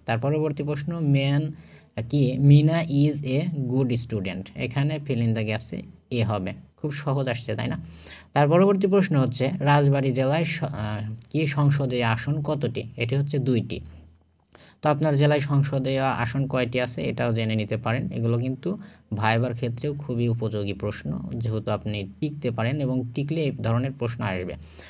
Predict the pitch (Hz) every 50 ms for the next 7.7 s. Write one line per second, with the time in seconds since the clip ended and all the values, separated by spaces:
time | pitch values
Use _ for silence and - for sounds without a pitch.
0 | - - - 131 123 127 135 143 143 151 147 151 147 151 143 147 147 151 151 147
1 | - 165 - - 175 160 165 - 165 160 151 143 143 139 135 127 127 123 127 131
2 | 143 143 143 - 151 143 139 117 113 104 101 104 98 98 - 98 - - - -
3 | - _ - - 120 117 117 135 127 123 135 - - - - - - _ _ _
4 | _ - 120 113 110 107 104 104 101 113 131 151 147 147 143 135 135 131 123 123
5 | 120 117 117 - 143 143 156 147 147 165 147 - 151 135 120 107 98 95 - 92
6 | - - - - 113 117 127 123 123 113 110 110 117 120 127 143 143 143 147 -
7 | 143 151 160 151 156 143 156 151 151 151 143 151 151 151